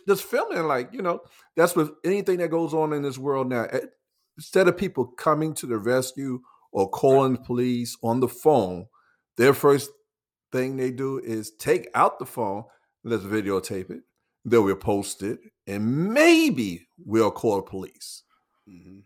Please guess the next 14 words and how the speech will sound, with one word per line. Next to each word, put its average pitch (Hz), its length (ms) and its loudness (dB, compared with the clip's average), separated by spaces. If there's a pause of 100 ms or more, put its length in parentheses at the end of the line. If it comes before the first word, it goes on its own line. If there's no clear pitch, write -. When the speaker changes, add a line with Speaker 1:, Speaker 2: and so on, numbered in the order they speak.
Speaker 1:
It's 160 160 2
just - 220 2
crazy 214 560 -2 (180)
mind 175 640 2
thinking 170 560 -8 (280)
when 135 240 0
you 180 100 -2
could 160 160 0
have 139 160 0
intervened 131 960 2 (760)
and, 143 320 2
and 139 240 0
ended 208 300 2
it, 123 180 4